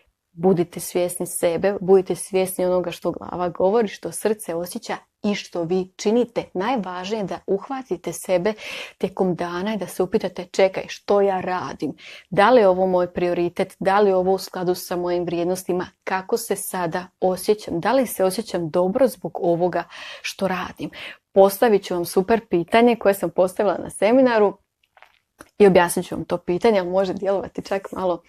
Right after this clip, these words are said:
zbunjujuće, ali fenomenalno pitanje. Pitanje glasi, što radite kada ne radite ono što biste trebali raditi? Ponovit ću,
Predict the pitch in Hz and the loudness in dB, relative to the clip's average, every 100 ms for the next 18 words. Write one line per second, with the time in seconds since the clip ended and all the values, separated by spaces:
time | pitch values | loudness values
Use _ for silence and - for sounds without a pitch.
0 | - - 185 175 196 214 190 175 170 175 | -20 -6 -4 0 2 0 -2 -8 -8 -10
1 | - _ 190 170 151 170 156 - - - | -14 _ 0 2 -2 -4 -8 -8 -12 -12
2 | - - - - _ _ 226 208 214 196 | -14 -16 -20 -20 _ _ 2 2 0 0
3 | 175 170 151 - 170 - - - - _ | 0 0 -4 -10 -10 -10 -20 -20 -20 _
4 | - - - 262 277 202 170 175 170 214 | -10 -10 6 6 8 4 0 -4 0 0
5 | - 277 285 285 _ _ _ _ _ 220 | 4 4 4 -2 _ _ _ _ _ -2
6 | 185 180 180 180 180 190 233 247 240 254 | 0 0 0 0 2 2 2 2 2 0
7 | - 262 254 - _ _ _ 190 196 208 | 2 2 2 -10 _ _ _ 2 2 0
8 | 202 - 180 175 - 180 - 190 185 180 | -2 -2 -2 -2 -2 -4 -2 0 2 2
9 | 175 175 - 185 180 170 180 165 - - | 0 -2 -6 -6 -4 -8 -8 -10 -12 -20
10 | _ _ _ 185 180 175 175 - | _ _ _ -6 -4 -4 -6 -12